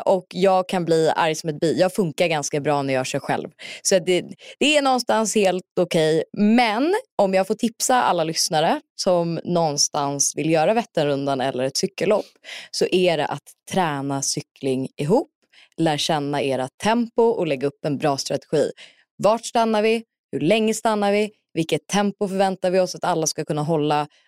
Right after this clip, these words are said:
Och hur långt ska vi kunna hålla det? Vi hade ju varit ute på vår längsta runda som var femton mil.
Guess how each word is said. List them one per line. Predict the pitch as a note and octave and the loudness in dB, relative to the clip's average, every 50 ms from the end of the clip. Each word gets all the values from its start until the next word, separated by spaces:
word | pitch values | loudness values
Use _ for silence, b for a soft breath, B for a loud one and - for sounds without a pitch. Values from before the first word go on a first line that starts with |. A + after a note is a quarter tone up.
| _ _ _ - | _ _ _ -4
Och | D#3 C#3+ - - - | -4 -4 -4 -8 -10
hur | - E3 E3 | -6 -4 0
långt | D#3 D3 C3+ C3+ C3+ - | 0 0 0 -2 -4 -6
ska | - - B2 | -4 -2 -2
vi | A2 C3 | -2 -2
kunna | - D#3 C3+ C3+ | -4 -4 -4 -2
hålla | C3+ D#3+ D3+ D3 E3 D#3+ | -2 0 0 2 2 0
det? | D3+ - _ B B B B B B B | 0 -2 _ B B B B B B B
Vi | C#3+ E3 F#3 G3 F#3+ | 0 2 2 4 4
hade | F#3+ F#3+ F#3+ F3+ D#3+ | 2 2 0 0 0
ju | E3+ E3 | 0 2
varit | D#3 D3+ C#3+ C3+ - D3+ | 2 2 2 0 0 0
ute | D3+ B2+ - - D3 - | -2 -2 -2 -4 -4 -2
på | C#3+ | 0
vår | C#3+ C3+ B2+ | 0 0 2
längsta | C#3+ D#3+ D#3+ D3 C3+ - - F#3+ | 2 0 0 -2 -2 0 2 2
runda | F#3+ F3+ E3 D3 C#3+ C3+ | 4 2 2 2 0 0
som | - - C3+ C3 C3 | 0 -2 -2 0 0
var | C3 B2+ C3 C3 - _ _ _ _ _ - - | 0 0 0 -2 -6 _ _ _ _ _ -4 -2
femton | E3 D3 C#3 B2+ - - B2 C3+ C3+ | 0 0 0 -2 -4 -4 -2 0 0
mil. | C#3 E3 A3+ | 2 2 2